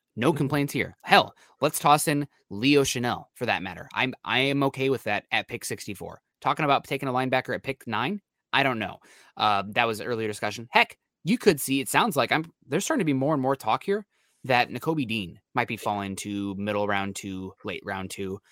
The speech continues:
Speaker 1: Um, apparently he has a hip issue as well as not being a dynamic athlete and not having major size. So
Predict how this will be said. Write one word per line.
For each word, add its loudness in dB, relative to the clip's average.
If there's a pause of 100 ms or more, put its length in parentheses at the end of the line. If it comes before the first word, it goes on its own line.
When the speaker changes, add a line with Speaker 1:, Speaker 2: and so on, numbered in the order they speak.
(200)
Speaker 1:
Um, 2
apparently -2
he -2
has -2
a -6
hip -2 (320)
issue 2 (220)
as -4
well 4
as -4 (140)
not 2
being -2
a 0
dynamic 0 (260)
athlete 2
and -4
not 2
having -2
major -2
size. -2
So 0